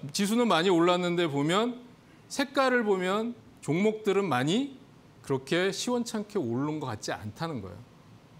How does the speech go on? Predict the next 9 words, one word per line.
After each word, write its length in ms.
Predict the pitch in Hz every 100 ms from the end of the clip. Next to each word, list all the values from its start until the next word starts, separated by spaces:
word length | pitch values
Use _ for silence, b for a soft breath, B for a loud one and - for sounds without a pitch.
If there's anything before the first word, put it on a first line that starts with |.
| - - - - - -
그래서 380 | 143 147 170 - B B B
지금 320 | - 185 208
보면 640 | 185 185 185 185 185 180 185 - - - - - - - - -
자, 220 | 180 165
그러면 480 | 170 208 220 226 208
지금 340 | - 190 226
내가 260 | 180 170 190
이런 380 | 147 175 254 254
종목들을 1040 | 185 196 208 208 196 170 135 135 131 95